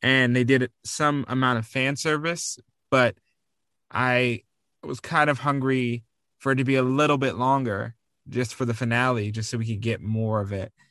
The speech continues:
And I do think Virgil forgetting about the time <laughs> travel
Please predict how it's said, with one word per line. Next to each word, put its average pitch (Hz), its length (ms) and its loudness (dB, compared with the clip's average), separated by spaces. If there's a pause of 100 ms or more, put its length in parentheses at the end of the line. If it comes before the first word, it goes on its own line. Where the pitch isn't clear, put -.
(720)
And 131 100 2
I 135 60 6
do 135 180 4
think 127 320 -2 (400)
Virgil 123 360 4
forgetting 113 480 -2
about 104 420 -2 (200)
the 135 240 -4
time 120 320 2
<laughs> 113 80 -4
travel 120 520 2